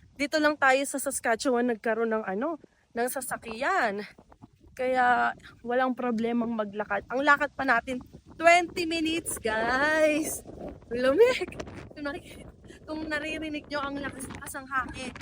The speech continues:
Sa Toronto naman, naglalakad naman ako doon ng nasa fifteen, twenty minutes to thirty minutes. Dito, twenty minutes yung lakad papunta sa hospital. Kasi nasa dulo yung tinitira namin dito, tas dulo doon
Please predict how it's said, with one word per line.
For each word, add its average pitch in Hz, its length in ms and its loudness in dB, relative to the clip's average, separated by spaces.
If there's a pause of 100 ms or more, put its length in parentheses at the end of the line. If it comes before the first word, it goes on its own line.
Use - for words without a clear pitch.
(580)
Sa 311 160 2
Toronto 311 480 4
naman, 285 240 2
naglalakad 254 560 4
naman 240 320 0
ako 220 160 -4
doon 247 240 4
ng 233 240 2
nasa 214 320 -2
fifteen, 330 600 -2
twenty 254 260 -6
minutes 285 400 -2
to 269 80 -4
thirty 247 400 -4
minutes. 247 480 -4 (400)
Dito, 330 320 0
twenty 285 320 -2 (160)
minutes - 240 -6
yung - 240 -6
lakad 254 400 -4
papunta 247 480 -10
sa 269 160 -12
hospital. 220 560 -8 (480)
Kasi 320 240 -6
nasa 285 400 -4
dulo 277 240 -6
yung 285 240 -6
tinitira 262 480 -10
namin 247 560 -4 (320)
dito, 254 480 -6 (160)
tas - 160 -6
dulo 262 320 -6
doon 247 480 -2